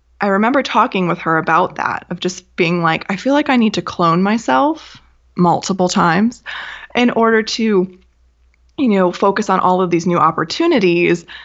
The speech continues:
And I also talked to her a bit about the fact that I had a bit of fear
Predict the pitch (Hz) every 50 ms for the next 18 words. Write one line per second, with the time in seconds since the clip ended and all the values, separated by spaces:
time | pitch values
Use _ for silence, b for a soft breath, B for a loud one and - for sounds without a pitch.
0 | B B B - 202 208 214 220 254 - 311 - - 208 185 - - - 226 202
1 | 196 185 170 - 190 190 190 175 175 - - - 196 - - 185 170 175 - -
2 | - 165 165 - - - _ _ _ _ _ - 226 - - 247 269 269 190 190
3 | 190 175 175 - _ - 294 302 320 269 202 170 170 165 165 160 170 180 -